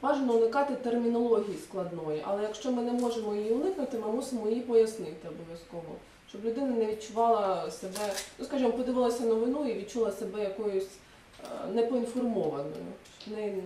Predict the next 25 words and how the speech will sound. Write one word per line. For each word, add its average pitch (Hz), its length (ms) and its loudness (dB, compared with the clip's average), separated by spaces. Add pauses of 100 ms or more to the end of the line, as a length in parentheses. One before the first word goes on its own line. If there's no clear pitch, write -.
(140)
не 202 60 -4
лишилося 214 540 -4
певного 214 360 -6
такого 202 400 -4
осаду, 185 340 -6
що 185 140 -10
вона 196 160 -2
щось 190 240 -6
не 202 140 -2
знає. 160 400 -8 (400)
Тобто 220 220 -10
ми 285 140 0
новини 269 360 0
маємо 220 380 0
розказати 214 880 -4
все - 140 -10
доступно, 208 600 -10 (520)
зрозуміло. 220 440 0
Жаргонізмів 277 720 0
теж 226 180 0
ва-, 214 320 -2
бажано 220 320 -2 (120)
не 208 60 -2
використовувати, 190 960 -4 (540)
м, 190 160 -6